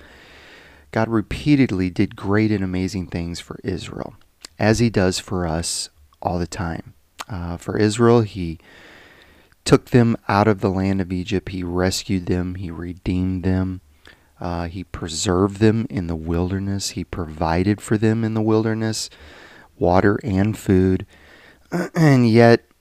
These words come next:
Israel's response was to sin even more and to rebel against God. Um, the sin was that God provided the needs of the people, but they demanded more.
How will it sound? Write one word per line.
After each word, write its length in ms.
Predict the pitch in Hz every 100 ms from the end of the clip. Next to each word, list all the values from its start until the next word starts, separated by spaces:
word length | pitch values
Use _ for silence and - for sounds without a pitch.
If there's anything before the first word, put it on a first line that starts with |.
| _ -
Israel's 500 | 135 123 135 123 104
response 760 | 104 - - 104 104 98 - -
was 540 | 107 95 90 92 85
to 160 | - 104
sin 540 | - - 120 107 104 -
even 320 | 104 98 92
more 400 | 90 87 85 -
and 140 | 95
to 60 | 85
rebel 420 | 87 87 90 87
against 520 | 87 87 80 - -
God. 480 | - 87 80 78 - - - - - - - - - _
Um, 560 | 95 90 90 92 90 -
the 160 | 104 104
sin 400 | - 180 196 120
was 340 | 101 98 90
that 140 | 101
God 260 | - 107 104
provided 600 | - 90 95 110 123 90
the 140 | 82 98
needs 760 | 95 98 123 151 92 87 - -
of 120 | 95
the 120 | 92
people, 480 | - - 90 85 95 - _ - - - _ -
but 140 | -
they 200 | 120 151
demanded 840 | 123 101 90 90 95 90 90 85
more. 640 | 90 90 95 101 82 82